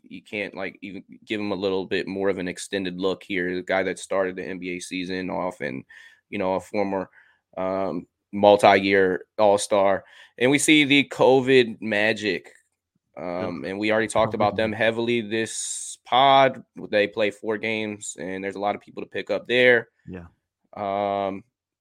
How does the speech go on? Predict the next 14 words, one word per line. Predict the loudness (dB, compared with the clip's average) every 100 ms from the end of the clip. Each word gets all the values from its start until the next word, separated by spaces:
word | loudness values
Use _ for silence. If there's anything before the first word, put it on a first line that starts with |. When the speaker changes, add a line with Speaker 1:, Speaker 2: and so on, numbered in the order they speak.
| _ _ _
Speaker 1:
some | -14 -8 -4
no-, | -4 -4
some | -6 -4 -2 0
other | 0
teams, | 0 -4 -6 -6
it's | -8 -2
notable | 0 0 0
that | -2 -2 -4
they | -4
are | -4 -8 -18
staying | -8 -4 -2
healthy. | -2 -2 -4 -8 -8
Uh, | -12 -14 -12
uh, | -8